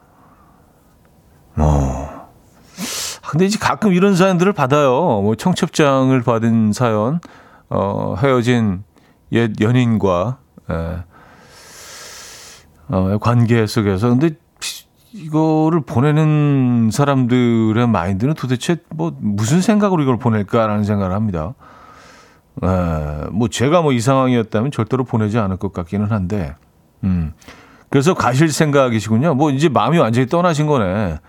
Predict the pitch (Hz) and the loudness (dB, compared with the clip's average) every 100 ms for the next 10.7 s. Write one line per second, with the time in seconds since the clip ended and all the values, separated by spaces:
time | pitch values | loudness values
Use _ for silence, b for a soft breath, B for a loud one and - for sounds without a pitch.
0 | b b b b b - 113 156 - 156 | b b b b b -2 0 0 2 2
1 | 127 90 71 B B B B - 160 - | 2 -2 -6 B B B B -8 -4 0
2 | 131 110 110 151 147 113 101 101 117 110 | 2 0 0 -2 0 0 0 -2 -2 -2
3 | 98 104 98 92 87 120 110 120 127 95 | -2 -2 -2 -2 -2 -2 -2 -2 -4 -4
4 | 92 98 85 76 90 101 - _ 82 78 | -2 -2 -2 -4 -6 -8 -12 _ -10 -8
5 | 87 - B B B 139 - 135 117 110 | -12 -18 B B B -4 0 0 0 -2
6 | 104 95 101 90 98 85 73 82 - _ | -4 -2 -2 -2 -2 -4 -4 -6 -10 _
7 | _ _ B B B B B B B B | _ _ B B B B B B B B
8 | B B B B B B - 147 - 113 | B B B B B B -2 0 0 0
9 | 147 147 135 139 - 123 117 120 - - | 2 0 0 -2 -2 -2 0 -2 -8 -4
10 | 120 120 120 120 117 120 123 | -2 0 0 0 -2 -2 -4